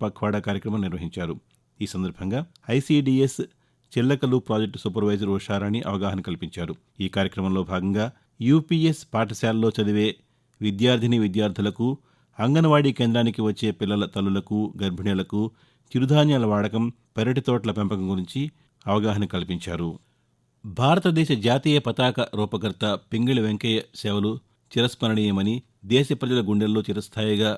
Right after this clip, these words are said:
నిలిచి ఉంటారని రాష్ట్ర గవర్నర్ ఎస్ అబ్దుల్ నజీర్ అన్నారు. ఎన్టీఆర్ జిల్లాలోని తిరంగా పార్కులో జరిగిన నూట యాభై అడుగుల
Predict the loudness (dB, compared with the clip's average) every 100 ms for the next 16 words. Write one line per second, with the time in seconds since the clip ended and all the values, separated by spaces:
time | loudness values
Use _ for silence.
0 | -2 -4 -2 -2 -2 -4 -2 -2 -2 -6
1 | _ _ -6 -4 -4 -4 -2 0 0 0
2 | -4 _ _ -4 -4 -2 -6 0 0 2
3 | 0 -2 -2 -2 -6 _ _ _ _ _
4 | 0 0 4 2 2 0 0 2 2 0
5 | -2 _ _ _ -4 0 2 0 0 -2
6 | -4 -2 0 0 0 -2 -6 -10 -4 -2
7 | -2 -2 -2 -2 0 0 0